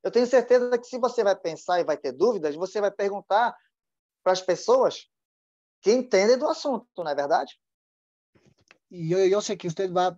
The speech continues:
Speaker 2: va a pensar, y si está con más personas, usted va a preguntar a personas que sepan de esto en verdad.
Speaker 1: Porque se você tem dor de cabeça,
Speaker 2: Porque si usted tiene dolor de cabeza,
Speaker 1: você pergunta pra médico, engenheiro ou advogado?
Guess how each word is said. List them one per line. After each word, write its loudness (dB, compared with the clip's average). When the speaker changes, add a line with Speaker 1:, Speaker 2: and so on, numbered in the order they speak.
Speaker 2:
va -2
a -8
pensar, -2
y -4
si -8
está -10
con -8
más -8
personas, -10
usted -10
va -2
a -10
preguntar -4
a -2
personas -6
que -12
sepan -4
de -4
esto -6
en -2
verdad. -10
Speaker 1:
Porque 0
se -2
você 4
tem 2
dor 4
de -4
cabeça, 0
Speaker 2:
Porque -2
si -8
usted -6
tiene -6
dolor -4
de -10
cabeza, -14
Speaker 1:
você 2
pergunta 0
pra 2
médico, 0
engenheiro 4
ou 4
advogado? 0